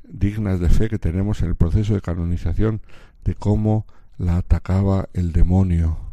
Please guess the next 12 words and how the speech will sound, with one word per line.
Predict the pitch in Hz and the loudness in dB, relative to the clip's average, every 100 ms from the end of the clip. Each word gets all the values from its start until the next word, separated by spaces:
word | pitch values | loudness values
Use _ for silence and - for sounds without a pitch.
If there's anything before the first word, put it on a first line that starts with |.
| - - - - - | -16 -20 -20 -14 -8
Le | 95 | 0
controlaba | 92 85 87 107 117 117 127 - | 0 2 2 4 2 0 -4 -8
sus | - - 85 - | -4 -2 -2 -2
sentidos | 85 82 - 143 151 - - - - - - - - - - - - - - - | -2 0 0 2 2 0 -6 -14 -16 -16 -18 -20 -20 -20 -20 -20 -20 -20 -20 -8
y | - 87 | -2 4
la | 87 | 6
obligaba | 87 92 107 | 6 4 4
a | |
hacer | 107 98 | 4 4
actos | 98 - 107 | 0 2 4
de | 90 | 6
posesa. | - - - 104 - 82 | 6 6 4 4 2 0